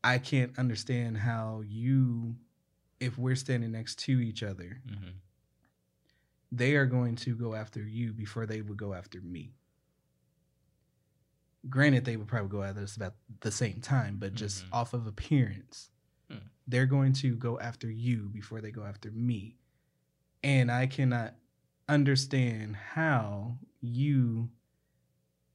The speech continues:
Speaker 1: really are, you know, kinda doing the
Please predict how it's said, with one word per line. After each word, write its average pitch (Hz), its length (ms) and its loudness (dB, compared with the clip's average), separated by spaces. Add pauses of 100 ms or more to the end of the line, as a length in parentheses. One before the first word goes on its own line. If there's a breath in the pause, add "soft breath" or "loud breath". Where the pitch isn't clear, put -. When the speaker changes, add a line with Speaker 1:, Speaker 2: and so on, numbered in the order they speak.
(420)
Speaker 1:
really 131 680 2
are, 117 300 -2
you 120 180 -2
know, 113 460 -4
kinda 123 320 0
doing 117 360 -4
the 104 100 -8